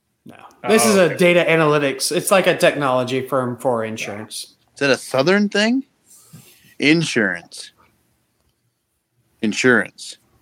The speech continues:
Speaker 1: The origin of the word insurance? Is that what you're
Speaker 3: In-,
Speaker 1: looking for?
Speaker 3: you say, you say insurance. I say insurance.
Speaker 1: Insurance.
Speaker 3: Yeah,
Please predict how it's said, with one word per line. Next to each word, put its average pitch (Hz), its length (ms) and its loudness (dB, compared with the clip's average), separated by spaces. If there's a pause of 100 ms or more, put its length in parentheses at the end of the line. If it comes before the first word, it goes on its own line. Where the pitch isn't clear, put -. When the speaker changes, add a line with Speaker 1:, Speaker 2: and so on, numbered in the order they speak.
(120)
Speaker 1:
The - 160 -4
origin 160 640 2
of 131 160 -6
the 143 80 -2
word 139 220 0
insurance? 175 520 -2
Is 143 80 0
that 143 160 0
what 160 100 2
you're 147 100 4
Speaker 3:
In-, 170 60 2
Speaker 1:
looking 196 220 -4
for? 220 180 -2
Speaker 3:
you 143 240 4
say, 127 480 2
you 131 200 0
say 113 380 0 (320)
insurance. 117 840 -2
I 104 120 2
say 98 340 0
insurance. 98 720 -2 (640)
Speaker 1:
Insurance. - 760 -2
Speaker 3:
Yeah, 156 80 -2